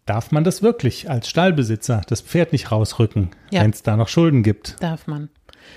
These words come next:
Speaker 2: Der Stallbesitzer hat das sogenannte Pfandrecht. Aber wir können ja schon mal das Ende verraten. Alles gut. Das Pferd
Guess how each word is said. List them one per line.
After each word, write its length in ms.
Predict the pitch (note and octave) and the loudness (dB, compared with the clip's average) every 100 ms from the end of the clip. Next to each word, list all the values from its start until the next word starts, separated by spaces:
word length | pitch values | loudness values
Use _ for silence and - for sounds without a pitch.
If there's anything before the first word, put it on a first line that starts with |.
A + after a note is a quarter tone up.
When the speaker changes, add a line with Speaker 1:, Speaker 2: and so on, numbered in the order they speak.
| - C#3+ | -18 -12
Speaker 2:
Der 60 | |
Stallbesitzer 640 | B2+ C#3+ F3 F#3+ F#3+ - D#3+ | -8 -6 -2 -2 -4 -6 -8
hat 140 | - | -10
das 120 | - | -10
sogenannte 480 | E3 D#3+ D#3 C#3+ C3+ | -8 -4 -4 -4 -8
Pfandrecht. 880 | - - F#3 G3+ - C3+ - - - - - | -14 -10 -8 -8 -12 -14 -14 -20 -20 -20 -12
Aber 380 | - G3 F#3+ E3+ | -4 2 2 2
wir 80 | F#3 | 0
können 220 | F#3 A#3 | 2 2
ja 100 | A3 | 2
schon 140 | - G3+ | 2 0
mal 80 | |
das 160 | F3+ - | -2 -4
Ende 480 | - F3+ F3+ E3 C#3 | 0 0 2 -2 -4
verraten. 720 | - F3 D3 C#3+ C#3 C#3 C3 - _ _ _ | -4 -2 0 0 0 -4 -8 -10 _ _ _
Alles 340 | F3 F3+ - | -4 -4 -6
gut. 400 | - E3 - - _ _ - | -8 -8 -8 -18 _ _ -12
Das 160 | D#3+ | -12
Pferd 560 | - - G#3+ G3 - | -12 -2 0 0 -4